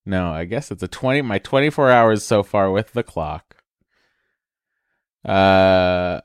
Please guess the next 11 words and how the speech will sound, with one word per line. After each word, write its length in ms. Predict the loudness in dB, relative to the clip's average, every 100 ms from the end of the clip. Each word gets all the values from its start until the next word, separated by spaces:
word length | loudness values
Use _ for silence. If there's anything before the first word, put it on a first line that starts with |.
| -10
have 320 | -8 -8 -4
been 260 | -2 0 -2
very 520 | -2 0 2 0 -2
helpful. 720 | -4 -8 -12 -12 -10 -10 -14 _ _ _ _ _ _ _ _ _ _ _ _ _ _ _ _ _ -8
I 80 | -6
said 360 | 0 0 0
to 100 | -6
Dory 340 | 0 2 4 2
that 140 | 2
I 80 | 0
did 340 | 0 -2 -2